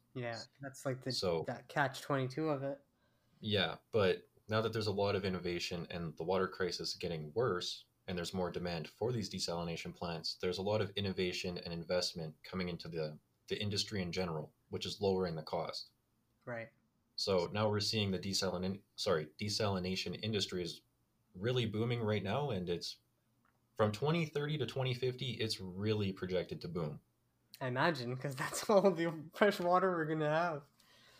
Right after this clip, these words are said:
Speaker 2: Yeah, yeah, and, like, governments are going to have to invest in des-, like, in desalination, because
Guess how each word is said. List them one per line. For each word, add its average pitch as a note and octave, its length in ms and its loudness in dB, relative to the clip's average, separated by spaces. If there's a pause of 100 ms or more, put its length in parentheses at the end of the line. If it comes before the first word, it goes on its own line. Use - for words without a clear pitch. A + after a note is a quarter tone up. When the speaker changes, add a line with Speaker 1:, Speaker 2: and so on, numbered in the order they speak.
Speaker 2:
Yeah, F#2+ 320 4 (360)
yeah, G2 200 2
and, F2+ 100 -2
like, F2+ 220 0
governments A#2 500 2
are G#2+ 100 4
going G#2+ 320 2
to G2+ 120 -2
have G#2 360 0
to G2+ 120 -2
invest F#2 400 2
in F2 80 -2
des-, F2 340 -4 (180)
like, F2 220 -4 (100)
in F#2+ 120 -4
desalination, F#2 840 0
because E2 560 -4